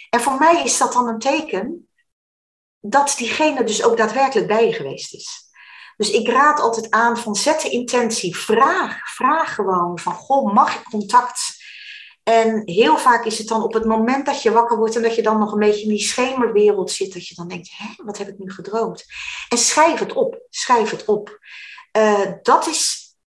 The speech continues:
voor m-, heel erg heilzaam, vond ik, heel erg heilzaam om dingen op te schrijven. Dus je kunt gewoon vragen.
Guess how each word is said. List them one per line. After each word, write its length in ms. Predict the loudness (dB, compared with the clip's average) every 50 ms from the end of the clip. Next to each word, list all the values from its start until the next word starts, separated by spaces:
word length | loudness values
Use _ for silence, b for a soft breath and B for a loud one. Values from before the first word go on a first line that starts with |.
| _ -6
voor 140 | -2 0 0
m-, 120 | 0 0 -2
heel 300 | 0 2 4 6 6 6
erg 140 | 4 2 0
heilzaam, 580 | 0 4 6 6 8 6 6 4 2 0 -2 -4
vond 280 | -6 -4 -4 -2 0 0
ik, 260 | 0 0 -2 -8 -4 _
heel 180 | 4 4 6 4
erg 100 | 4 2
heilzaam 440 | 0 0 0 0 0 -2 -4 -4 -6
om 160 | -6 -6 0
dingen 300 | 2 2 2 4 2 0
op 140 | 0 -2 -4 -4
te 100 | -6 -4
schrijven. 320 | 0 2 2 2 2 0
Dus 160 | -2 -4 -4
je 200 | -6 -10 -12 _ _
kunt 240 | 0 0 2 0 0
gewoon 360 | -4 -2 2 2 2 2 0
vragen. 580 | -2 0 2 2 2 2 0 -4 -8 -12 -16